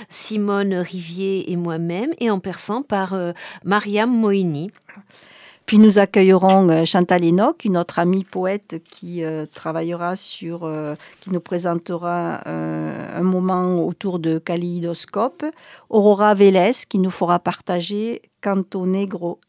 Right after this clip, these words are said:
Speaker 2: Canto Azul, qui est, euh, qui sera un moment où elle va faire un petit peu, euh, euh, un montage avec, euh, des poètes, euh, espagnols, euh, autour, euh, des, de, de la guerre et des enfants et de l'exil.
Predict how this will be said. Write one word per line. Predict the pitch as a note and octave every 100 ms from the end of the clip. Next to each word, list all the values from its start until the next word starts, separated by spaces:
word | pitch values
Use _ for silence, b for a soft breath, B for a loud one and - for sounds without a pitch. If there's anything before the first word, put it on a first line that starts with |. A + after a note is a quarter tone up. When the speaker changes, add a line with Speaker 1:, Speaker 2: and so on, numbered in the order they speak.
| _
Speaker 2:
Canto | - G3+ F#3+ F#3+ -
Azul, | D#3 - - G3+ C#4 A3+ E3 - B B B B _
qui | - F3+ G#3
est, | A3+ A3
euh, | F3 E3+
qui | F#3
sera | - F#3+ F#3
un |
moment | F#3 F3+ E3 F3+ G#3
où | F#3
elle | E3+
va | F3 E3+
faire | - F#3+ F3+
un | E3+
petit | - F3+
peu, | -
euh, | F#3 G3 G3 E3 E3 B B B -
euh, | D#3+ D3+
un | F3
montage | F#3+ F#3+ F#3 E3+ E3+ F3+
avec, | F3 E3 E3+ E3+ -
euh, | E3+ E3 E3
des | D#3+ F3+
poètes, | - F#3 F#3 F3+ F3 _ _
euh, | F3+ E3+ E3+ E3 D#3+ -
espagnols, | F3+ - F3 D#3+ D#3 F3 G3+
euh, | D#3 D3 D3
autour, | D3+ D#3 D#3 - F3+ F3
euh, | D#3 D3+
des, | E3 D#3 D3+ D3+ D3
de, | D#3+ D#3+ D#3
de | D3+
la | D#3 D3+
guerre | F3 F3+
et |
des | D#3+ D#3
enfants | D3 D3+ - E3 F#3+
et | E3
de | D#3
l'exil. | D3 C#3+ D3+ A#3+